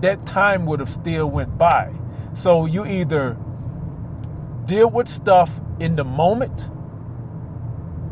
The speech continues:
and, and, and, and just gain that experience as times go, go by, or you don't do anything and stuff is still gonna happen. It's still gonna happen regardless of, of what, you know, you think you're gonna be safe,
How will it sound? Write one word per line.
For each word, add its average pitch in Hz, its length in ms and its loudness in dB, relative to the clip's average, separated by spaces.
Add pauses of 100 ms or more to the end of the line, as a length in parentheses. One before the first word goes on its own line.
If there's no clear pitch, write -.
(360)
and, 165 360 0 (140)
and, 160 380 0
and, 156 260 -4
and 156 200 -4
just 143 240 -2
gain 185 320 2
that 180 160 2
experience 202 720 -2
as 147 180 -2
times 180 420 2
go, 165 180 2 (320)
go 165 160 2
by, 190 440 6 (440)
or 208 120 4
you 220 140 0
don't 220 220 4
do 220 160 2
anything 240 600 0
and 180 120 -6
stuff 208 360 4
is 175 120 -6
still 294 360 4
gonna 170 300 0
happen. 196 500 0 (540)
It's 165 120 -6
still 277 280 4
gonna 196 240 4
happen 208 340 2
regardless 170 580 2
of, 143 120 0
of 143 420 0
what, 175 300 -2
you 165 60 -2
know, 156 300 -2 (240)
you 156 80 -2
think 190 280 -2
you're 180 100 0
gonna 165 200 2
be 156 140 -2
safe, 185 380 -2